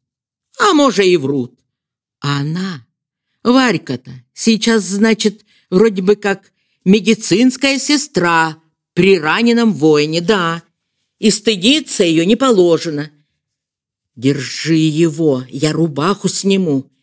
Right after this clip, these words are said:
Ишь, попрела рубаха-то так.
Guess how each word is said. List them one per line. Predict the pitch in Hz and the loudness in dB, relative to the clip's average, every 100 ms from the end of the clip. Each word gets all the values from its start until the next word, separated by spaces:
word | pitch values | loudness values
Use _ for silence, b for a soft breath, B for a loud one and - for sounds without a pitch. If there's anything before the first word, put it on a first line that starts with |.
| _ - | _ 0
Ишь, | 269 294 - - _ _ _ - | 2 2 -4 -8 _ _ _ -2
попрела | 226 - 240 220 202 | 0 2 4 2 2
рубаха-то | 196 208 220 240 226 214 196 190 | 2 2 2 2 0 -2 -2 -2
так. | 185 180 165 147 | -2 -4 -2 -6